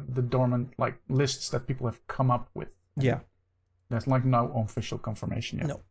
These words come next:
Speaker 2: exactly. 'Cause
Speaker 1: Yeah.
Speaker 2: I think they own way more than what, what's currently out there on the internet.
Speaker 1: Yeah.
Speaker 2: That we just don't know of.
Speaker 1: Yeah, because there's, yeah, even this list says, uh, I Ps that could potentially be owned.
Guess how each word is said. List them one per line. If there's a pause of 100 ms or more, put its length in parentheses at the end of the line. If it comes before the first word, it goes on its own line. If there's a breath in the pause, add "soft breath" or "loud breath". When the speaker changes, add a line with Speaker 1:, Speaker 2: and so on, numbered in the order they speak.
Speaker 2:
exactly. (1040)
'Cause
Speaker 1:
Yeah. (160)
Speaker 2:
I
think
they
own
way
more
than
what,
what's
currently
out
there
on
the
internet. (760)
Speaker 1:
Yeah. (180)
Speaker 2:
That
we
just
don't
know
of. (1300)
Speaker 1:
Yeah,
because
there's,
yeah,
even
this
list
says, (100)
uh, (200)
I
Ps
that
could
potentially
be
owned.